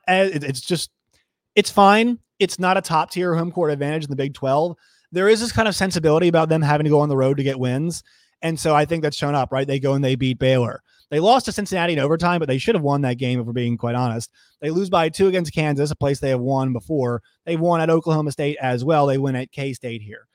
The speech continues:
So a team that will lose at home, but can lose on the road. Jameer Nelson Junior hits that big three in the end of this game. But Micah Peavy is the big story for me. He has twenty-six points, got to the line ten times.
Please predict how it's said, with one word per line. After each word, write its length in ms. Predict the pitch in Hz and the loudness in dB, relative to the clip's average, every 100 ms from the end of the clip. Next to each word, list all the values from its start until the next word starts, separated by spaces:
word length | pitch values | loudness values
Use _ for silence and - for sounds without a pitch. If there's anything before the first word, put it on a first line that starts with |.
| _ _ | _ _
So 220 | - 175 160 | 0 2 4
a 120 | 160 | 0
team 200 | 208 254 | -2 -2
that 140 | 247 | 0
will 160 | 214 233 | 2 2
lose 180 | 226 214 | 0 -2
at 100 | 190 | -2
home, 240 | 180 143 | -2 -2
but 140 | 156 | -4
can 260 | 160 180 190 | -6 -6 -2
lose 160 | 185 160 | 0 0
on 60 | |
the 80 | 143 | 0
road. 260 | 147 135 135 | 0 0 0
Jameer 220 | 160 190 | -2 0
Nelson 380 | 196 196 175 151 | -2 -2 -8 -10
Junior 280 | 160 156 | -10 -8
hits 200 | 135 156 | -8 -6
that 200 | - 160 | -2 -2
big 200 | 139 139 - | 0 -4 -4
three 440 | 135 135 120 113 - _ _ _ _ _ _ _ - - | -4 -2 -2 -4 -8 _ _ _ _ _ _ _ -18 -4
in 100 | 160 | 0
the 80 | 165 | 2
end 140 | 156 | 2
of 40 | |
this 160 | 139 127 | 0 -2
game. 380 | 143 131 123 113 _ - - | -2 -2 -2 -4 _ -20 -8
But 120 | 160 | -4
Micah 260 | 180 202 180 | -2 -4 -6
Peavy 260 | 180 170 | -8 -6
is 80 | 156 | -8
the 80 | 143 | -6
big 160 | 147 | -10
story 320 | - 143 135 127 | -8 -8 -8 -10
for 100 | 131 | -10
me. 200 | 123 113 | -10 -8
He 120 | 123 | -8
has 120 | 135 | -8
twenty-six 460 | - 196 190 180 170 | -8 -8 -8 -8 -8
points, 320 | - 156 151 | -4 -4 -2
got 120 | 165 | 0
to 60 | 156 | 0
the 60 | 151 | 2
line 260 | 147 151 | 0 0
ten 240 | 143 143 143 | -2 -4 -2
times. 460 | 135 123 123 123 | -2 -2 -2 -4